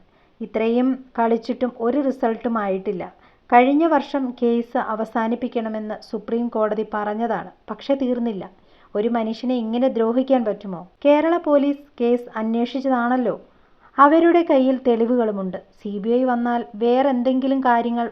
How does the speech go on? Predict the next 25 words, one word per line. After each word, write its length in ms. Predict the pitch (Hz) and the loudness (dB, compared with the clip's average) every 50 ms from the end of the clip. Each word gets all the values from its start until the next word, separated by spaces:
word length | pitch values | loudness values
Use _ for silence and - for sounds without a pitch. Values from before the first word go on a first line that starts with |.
| - | -6
ഉണ്ടോ 340 | 226 220 220 220 233 240 247 | -8 -6 -4 -2 0 2 2
എന്ന് 260 | 240 220 208 214 208 | 2 2 0 -4 -6
നോക്കും. 280 | 196 170 170 - - - - _ _ _ _ _ _ _ _ - | -6 -8 -8 -10 -14 -16 -18 _ _ _ _ _ _ _ _ -2
അത് 200 | 220 226 247 233 | 0 0 2 4
കഴിഞ്ഞാൽ 360 | 240 240 240 233 240 240 240 - - - | 4 2 2 2 2 0 0 -2 -4 -4
കുറ്റപത്രം 580 | 269 262 262 - 320 302 262 226 226 220 220 214 - | -4 -4 0 2 0 2 2 2 0 -2 -6 -6 -4
സമർപ്പിക്കും. 480 | 233 202 190 185 - - 185 180 - 196 - _ _ - | -6 -6 -6 -8 -8 -10 -12 -12 -12 -20 -20 _ _ -8
സി 120 | 220 202 | -8 -6
ബി 100 | 196 196 | -2 2
ഐ 140 | 233 254 277 | 4 4 6
വന്നാൽ 340 | 285 285 269 269 269 269 269 | 4 4 2 4 4 4 4
ആളുകൾക്ക് 480 | 247 240 240 247 269 277 277 277 277 285 | 4 4 4 2 4 2 2 2 2 0
കുറച്ചുകൂടി 500 | 269 262 240 240 247 262 262 262 262 247 | 0 2 -2 0 2 2 2 2 2 0
വിശ്വാസ്യത 680 | 220 226 220 - - 262 254 262 262 262 285 277 285 | -2 -4 -8 -4 -4 -2 0 0 -2 -2 -2 0 0
കൂടും. 360 | 269 269 214 190 175 165 - - _ _ - _ _ - _ _ - | 0 0 -2 -6 -6 -8 -10 -16 _ _ -20 _ _ -20 _ _ -4
ഇപ്പോഴും 340 | 269 269 311 311 311 320 294 | -2 4 4 4 4 4 2
ദിലീപ് 340 | 285 269 254 277 277 285 311 | 2 0 0 0 0 0 2
ആവർത്തിക്കുന്നത് 720 | 285 269 254 254 262 262 262 247 254 247 247 247 233 247 | 2 2 4 2 0 -2 -2 -4 -2 -2 -2 -2 -2 -2
ഞാൻ 260 | 247 240 240 233 240 233 | -2 -2 -2 -4 -4 -4
കുറ്റക്കാരനല്ലെന്നാണ്. 1040 | - 226 233 240 226 233 226 226 226 240 233 226 214 214 226 240 233 214 190 165 | -4 -4 -6 -6 -4 -2 0 0 0 -2 -2 -2 -2 -2 -2 -2 -2 -2 -6 -8
സി 440 | - - _ _ _ - - 226 226 | -12 -16 _ _ _ -8 -4 -4 -4
ബി 100 | 202 240 | 0 0
ഐ 80 | 254 254 | 2 2
അന്വേഷിച്ച് 580 | 247 240 233 226 233 240 247 240 240 233 - | 2 2 0 -2 -2 -2 -2 -4 -6 -6 -6
കുറ്റക്കാരനല്ലെന്ന് 920 | 240 233 226 220 240 233 240 240 240 240 240 240 233 220 220 220 233 226 | -4 -4 -4 -6 -6 -2 0 2 2 2 2 0 -4 -4 -4 -4 -4 -4